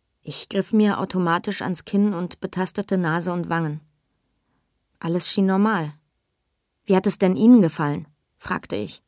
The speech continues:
Angriff war bekanntlich die beste Verteidigung.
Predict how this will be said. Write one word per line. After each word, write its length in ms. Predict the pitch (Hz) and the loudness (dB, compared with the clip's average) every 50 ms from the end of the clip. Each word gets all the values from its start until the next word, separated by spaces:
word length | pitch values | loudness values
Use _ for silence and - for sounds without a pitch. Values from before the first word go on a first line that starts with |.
| _ _ _ _ _ _ _ _ _ _ _ _ _ _ _ | _ _ _ _ _ _ _ _ _ _ _ _ _ _ _
Angriff 420 | - 202 220 220 233 233 - - | 2 2 2 2 0 -2 -2 0
war 120 | 202 196 185 | 0 0 0
bekanntlich 500 | 180 185 - 190 180 175 - 185 165 - | 0 -2 -2 -2 -2 -2 -2 -6 -4 -4
die 100 | 190 180 | -4 -2
beste 300 | - 185 196 - - 170 | 0 0 0 -2 -4 -4
Verteidigung. 640 | - 165 156 - 160 151 151 156 156 151 151 175 | -4 -6 -4 -2 -2 -2 -2 -2 -4 -4 -6 -8